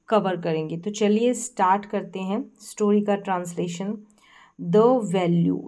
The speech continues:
वैल्यू का मतलब होता है मूल्य या मोल कह सकते हैं। The value of trust, of preposition है, preposition के बाद नाउन का यूज़ होता है, तो ट्रस्ट यहाँ पर नाउन है,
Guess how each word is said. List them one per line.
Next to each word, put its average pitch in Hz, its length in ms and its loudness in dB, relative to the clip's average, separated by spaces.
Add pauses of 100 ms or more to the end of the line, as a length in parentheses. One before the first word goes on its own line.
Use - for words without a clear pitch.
(140)
वैल्यू 220 460 2
का 262 200 -4
मतलब 208 380 -2
होता 208 240 -2
है 208 160 2
मूल्य 196 640 2 (380)
या 185 460 -2
मोल 190 360 -2
कह 190 200 -6
सकते 170 340 -8
हैं। 185 180 -8 (600)
The 202 140 0
value 202 500 2 (140)
of 190 240 -4 (140)
trust, - 460 -8 (220)
of 233 240 4 (260)
preposition 185 680 -2
है, 214 100 4 (120)
preposition 190 680 -6
के 190 100 -8
बाद 180 280 -6
नाउन 175 320 0
का 190 100 -6
यूज़ 185 320 -8
होता 180 220 -10
है, 214 100 -4
तो 214 120 -14
ट्रस्ट 185 400 -8
यहाँ 175 200 -2
पर 202 240 -2 (580)
नाउन 180 440 0
है, 170 160 -4